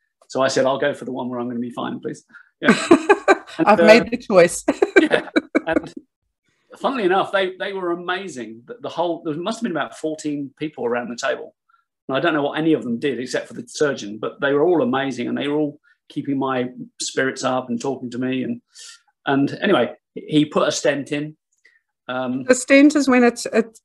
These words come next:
Speaker 2: opens up the, the wall.
Speaker 1: Basically, they dislodge all the plaque, and then they put
Speaker 2: Okay,
Speaker 1: the
Speaker 2: so they
Speaker 1: stent
Speaker 2: sucked it all out.
Speaker 1: Then, then they dis-, they,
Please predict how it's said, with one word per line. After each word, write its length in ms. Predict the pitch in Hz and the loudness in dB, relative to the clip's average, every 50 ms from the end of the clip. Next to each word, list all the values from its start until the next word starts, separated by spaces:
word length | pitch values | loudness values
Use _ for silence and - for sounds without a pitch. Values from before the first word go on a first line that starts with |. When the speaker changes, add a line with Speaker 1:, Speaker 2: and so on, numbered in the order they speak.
| _ | _
Speaker 2:
opens 400 | 226 240 247 247 - 247 233 214 | 4 4 4 4 2 2 4 6
up 240 | 226 220 220 - - | 4 4 4 4 2
the, 440 | 214 214 214 208 202 202 202 196 - - 214 214 | 2 4 4 6 4 4 2 0 -4 -10 -8 -2
the 100 | - 202 | 0 4
wall. 240 | 196 226 220 175 139 | 6 6 6 8 6
Speaker 1:
Basically, 460 | - 185 180 - - _ _ - 170 | 4 2 0 -4 -10 _ _ -6 -2
they 140 | 165 165 160 | 0 0 0
dislodge 500 | 156 196 208 190 - 180 180 165 160 151 | 0 -2 -6 -8 -6 -4 -2 -2 -2 -2
all 120 | 151 156 147 | -2 -4 -4
the 80 | 147 147 | -4 -6
plaque, 400 | - - 135 120 127 117 - - - _ _ _ | -6 -8 -8 -8 -8 -10 -12 -20 -20 _ _ _
and 100 | 127 139 | -8 -8
then 100 | 139 135 | -6 -6
they 60 | 131 185 180 | -4 -4 -2
put 60 | - | -2
Speaker 2:
Okay, 160 | 147 180 160 | 0 2 2
Speaker 1:
the 60 | 165 | 0
Speaker 2:
so 160 | 175 - 233 208 | 2 2 2 4
they 80 | 208 208 | 4 2
Speaker 1:
stent 20 | |
Speaker 2:
sucked 380 | - - 240 220 214 - - 226 | 6 8 8 8 8 6 2 2
it 100 | 190 202 | 4 6
all 180 | 190 190 190 | 6 6 6
out. 320 | 180 143 127 135 180 - - _ _ _ _ _ _ _ 233 143 143 - - | 6 6 4 2 -2 -4 -10 _ _ _ _ _ _ _ -8 -8 -8 -4 -2
Speaker 1:
Then, 260 | 151 135 139 135 127 139 | 0 0 0 -2 -2 -2
then 180 | 147 143 143 135 | -2 -2 0 0
they 140 | 131 135 | -2 -2
dis-, 420 | 127 - - 151 - - - - _ _ - | -4 -6 -6 -6 -6 -6 -10 -12 _ _ -4
they, 180 | 139 135 135 | -4 -4 -4